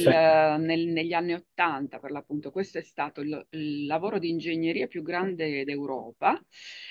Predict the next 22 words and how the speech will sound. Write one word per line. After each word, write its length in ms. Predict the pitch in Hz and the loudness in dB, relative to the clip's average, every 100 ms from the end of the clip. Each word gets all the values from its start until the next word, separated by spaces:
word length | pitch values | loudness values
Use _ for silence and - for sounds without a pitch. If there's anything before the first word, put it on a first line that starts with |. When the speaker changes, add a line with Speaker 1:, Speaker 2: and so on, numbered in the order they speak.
| - _ | -18 _
Speaker 2:
e 240 | 233 202 170 | 4 4 4
nonostante 720 | 180 190 202 _ 208 185 170 | 0 -2 -6 _ 2 2 -2
appunto 300 | 156 180 165 | -8 -8 -8
questo 240 | 165 - | -12 -14
problema 360 | - 202 208 220 | -8 -2 0 0
del 200 | 285 339 | -2 -2
fiume, 720 | - 190 185 190 190 202 196 | -4 -2 0 2 2 2 0
ehm, 840 | 170 160 147 143 135 131 127 127 127 - - - | -4 -8 -6 -6 -8 -6 -6 -6 -8 -14 -20 -20
si, 320 | _ - 160 156 | _ -16 -6 -6
si 240 | _ - 165 | _ -6 -4
riuscì 340 | 175 - 190 | -2 -2 0
a 440 | 160 123 127 120 123 | 0 0 -2 -4 -6
completare 960 | 151 143 156 165 156 127 120 - - - | -8 -6 -6 0 0 0 -4 -6 -8 -10
il, 320 | 147 131 135 131 | -10 -8 -8 0
l'anello, 840 | 170 214 160 160 160 180 208 233 - - - - | 2 2 2 0 0 0 0 -2 -10 -20 -20 -10
eh, 280 | 160 156 143 | -4 -4 -6
con 160 | 180 185 | -8 -8
solo 240 | - 202 | -4 -6
sei 180 | 208 147 | -6 -10
settimane 540 | - 151 156 143 135 | -10 -12 -6 -4 -6
di 120 | 127 | -6
ritardo. 760 | 131 131 - - - _ 120 | -8 -8 -14 -14 -16 _ -18